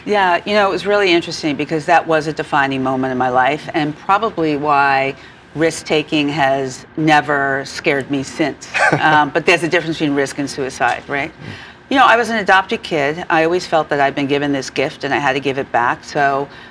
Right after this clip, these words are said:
Speaker 1: I was told I could do anything I wanted to do, and I said, "Okay, I am gonna do this. I'm gonna pursue a path." I wa-, I finished high school at sixteen, started
Speaker 2: Mm.
Speaker 1: college,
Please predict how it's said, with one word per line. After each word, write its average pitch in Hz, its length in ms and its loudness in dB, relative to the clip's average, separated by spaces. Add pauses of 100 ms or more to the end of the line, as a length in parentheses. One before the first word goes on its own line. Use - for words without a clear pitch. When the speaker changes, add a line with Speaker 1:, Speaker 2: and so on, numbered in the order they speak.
(140)
Speaker 1:
I 170 800 4
was 170 240 -2
told 151 260 0
I 156 80 4
could 143 160 -6
do 139 120 -2
anything 147 360 -2
I 131 100 0
wanted 131 360 -2
to 143 80 -4
do, 127 320 -2
and 156 100 -2
I 139 100 -2
said, 147 300 -4
"Okay, 147 680 0
I 143 180 4
am 147 160 0
gonna 139 240 -2
do 127 180 -6
this. 143 260 -4
I'm 135 100 -2
gonna 127 120 -4
pursue 143 420 -4
a 135 60 -2
path." 131 520 -2
I 127 220 0
wa-, 127 280 -2 (100)
I 127 60 -4
finished 151 560 -4
high 135 160 0
school 135 280 -4
at - 100 -8
sixteen, 143 680 -4
started 131 380 -4
Speaker 2:
Mm. 147 120 -4
Speaker 1:
college, 135 460 0